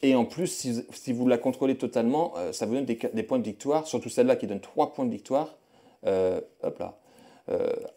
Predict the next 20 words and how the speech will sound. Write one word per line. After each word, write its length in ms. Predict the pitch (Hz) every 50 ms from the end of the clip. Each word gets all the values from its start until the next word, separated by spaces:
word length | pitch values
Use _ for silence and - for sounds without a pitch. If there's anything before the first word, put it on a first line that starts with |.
| _ _ _
trois 140 | - - 127
points 100 | 113 131
de 40 | 120
victoire 240 | 113 - 165 160 - -
à 80 | 107
chaque 360 | - - - - 202 180 185 -
fin 200 | - - 160 151
de 40 | 139
tour. 240 | - - 160 - - - _ _ _ _ -
Donc 140 | 98 90 -
c'est, 340 | - - - 104 98 92 92
c'est, 400 | - - - - - - - - - _ _ _ _ _ _ -
il 60 | - -
faut 180 | - 117 117
jamais 260 | 110 131 - - 160
laisser 260 | 151 147 135 - - 170
un 160 | - - -
joueur 220 | 233 254 143 -
qui, 400 | - - - - 104 101 98 - - _ _ - - - - - - - - - - _ _
qui, 220 | - - 127 -